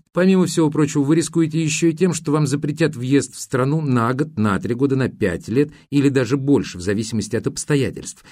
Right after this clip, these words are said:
Если после этого вас снова схватят, сядете в тюрьму». «Знаю», — сказал Керн, —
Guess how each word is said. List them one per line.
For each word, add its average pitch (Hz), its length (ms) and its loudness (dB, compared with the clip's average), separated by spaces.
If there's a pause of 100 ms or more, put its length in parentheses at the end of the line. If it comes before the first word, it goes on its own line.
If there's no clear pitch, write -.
(120)
Если 135 240 -2
после 135 380 0
этого 127 180 0
вас 127 160 -2
снова 131 340 0
схватят, 170 480 -6 (460)
сядете 156 400 -2
в - 80 -12
тюрьму». 92 460 -2 (1040)
«Знаю», — 107 340 0
сказал 82 320 -10
Керн, — - 340 -20